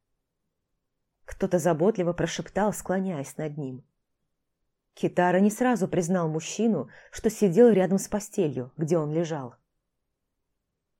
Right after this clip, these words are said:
«Тихо, девочка. Я знаю, что больно, но надо терпеть. Надо только терпеть».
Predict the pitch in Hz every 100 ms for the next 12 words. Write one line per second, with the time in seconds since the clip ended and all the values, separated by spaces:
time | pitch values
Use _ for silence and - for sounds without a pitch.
0 | _ _ _ - 165 156 - 131 139 147
1 | 151 143 - 143 - _ _ _ _ _
2 | _ _ 131 170 165 160 135 - 147 143
3 | 147 127 131 135 _ _ _ _ 151 165
4 | 160 143 135 156 185 185 143 123 - -
5 | _ _ _ _ _ _ - 139 165 156
6 | 160 170 170 170 165 165 151 147 123 -